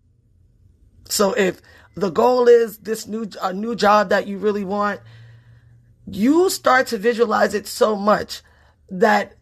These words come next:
there is a piece of, of, of real estate in your brain where that is the only version of you that exists. And you tap into that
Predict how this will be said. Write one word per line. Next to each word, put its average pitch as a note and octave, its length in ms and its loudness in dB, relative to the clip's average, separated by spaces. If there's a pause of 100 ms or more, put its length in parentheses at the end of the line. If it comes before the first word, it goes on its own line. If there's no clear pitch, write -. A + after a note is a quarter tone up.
(240)
there F4 460 2
is A3 120 6
a F#3 120 -2
piece - 560 -14 (300)
of, G3 360 -6 (180)
of, G3 280 2
of F3+ 260 -2
real F4 220 4
estate F3 440 -2 (180)
in D#4 180 -2
your C#4 200 2
brain G#3+ 360 0
where G3+ 140 -8
that C#4 160 -2
is C#4+ 140 -4
the G3+ 280 -10
only D4 300 0
version B3 340 2
of A3+ 80 -6
you A3+ 140 -6
that G3 160 0
exists. F3+ 460 -10 (400)
And G#3+ 120 0
you D4 160 2
tap C4+ 300 0
into A#3+ 240 0
that G3+ 280 -4